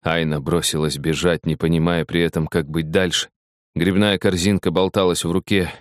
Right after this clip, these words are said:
К счастью, она не была заполнена и наполовину, так что содержимое не рассыпалось. Рядом бежала жемчужина, довольная возможностью хорошенько размяться. Смотрит ли сейчас граф на экраны камер? Догадается ли оставаться дома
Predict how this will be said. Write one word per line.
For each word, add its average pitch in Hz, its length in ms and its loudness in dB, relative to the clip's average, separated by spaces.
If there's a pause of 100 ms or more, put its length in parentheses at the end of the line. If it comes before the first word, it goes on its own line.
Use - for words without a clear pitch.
(120)
К - 60 -12
счастью, 101 400 2
она 101 140 2
не 98 120 2
была 101 260 2
заполнена 95 640 0 (140)
и 92 100 2
наполовину, 101 640 2
так 98 180 0
что - 160 -4
содержимое 92 640 2
не 87 100 2
рассыпалось. - 680 0 (200)
Рядом 110 440 4
бежала 107 380 2
жемчужина, 101 600 2
довольная 101 480 4
возможностью 95 720 2
хорошенько 95 520 0
размяться. 92 580 0 (400)
Смотрит 95 580 2
ли 85 80 2
сейчас 85 480 0
граф 92 320 0
на 85 140 2
экраны 87 340 2
камер? 92 400 0 (380)
Догадается 107 720 2
ли 101 180 2
оставаться 104 600 0
дома 98 400 2